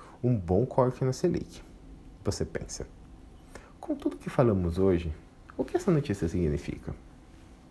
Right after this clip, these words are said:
Significa que em um curto espaço de tempo, a Selic vai cair. Lembre-se,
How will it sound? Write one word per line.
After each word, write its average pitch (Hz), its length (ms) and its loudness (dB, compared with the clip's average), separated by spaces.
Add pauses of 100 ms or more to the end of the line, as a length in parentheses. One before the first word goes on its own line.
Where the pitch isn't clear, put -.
(640)
Significa 117 840 0 (280)
que - 140 -2
em 104 100 4
um 101 80 0
curto 160 300 0
espaço - 440 2
de - 120 -10
tempo, 87 440 -2 (160)
a - 80 -2
Selic 92 380 -4
vai 92 140 -2
cair. 139 380 0 (720)
Lembre-se, 90 540 0